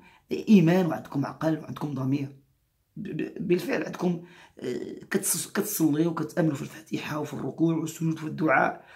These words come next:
واليوم الآخر؟ أنا أمركم عجب، أقسم بالله الأمر عجب. و-، وإن تعجب ف-، فال-، ف-، فالذي هناك في المشرق أمره أعجب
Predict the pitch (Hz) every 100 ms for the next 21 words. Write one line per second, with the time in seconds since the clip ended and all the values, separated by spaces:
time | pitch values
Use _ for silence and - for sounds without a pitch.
0 | - 156 160 160 - 180 180 175 165 _
1 | _ _ _ _ _ _ _ - 147 151
2 | 151 143 135 123 113 - - _ - -
3 | - 156 139 135 151 - 139 131 120 -
4 | _ - 190 - - - - - - 208
5 | 220 220 180 233 160 - _ _ _ -
6 | 202 196 202 190 202 - 190 180 - -
7 | 185 180 190 190 185 - - - 160 185
8 | 202 202 - 180 208 214 220 - _ _
9 | _ - - 208 202 175 170 131